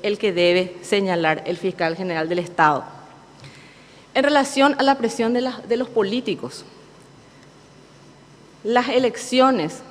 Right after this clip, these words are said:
tanto del fiscal general del Estado como de los agentes fiscales, debe estar realizada fuera del contexto de la política en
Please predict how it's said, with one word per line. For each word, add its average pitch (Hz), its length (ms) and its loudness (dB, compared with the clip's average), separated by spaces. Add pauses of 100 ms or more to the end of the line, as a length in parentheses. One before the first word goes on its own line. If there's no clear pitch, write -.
(120)
tanto 226 280 4
del 240 80 2
fiscal 214 340 0
general 202 320 0
del 202 80 -4
Estado 175 400 0
como 196 160 -8
de 190 80 -4
los 202 120 -4
agentes 226 520 -2
fiscales, 165 380 -4 (440)
debe 208 220 4
estar 190 420 -2 (640)
realizada 190 840 0 (160)
fuera 226 440 4 (380)
del 180 140 0
contexto 175 460 -2
de 185 60 2
la 190 140 0
política 165 380 -6 (160)
en 226 260 -2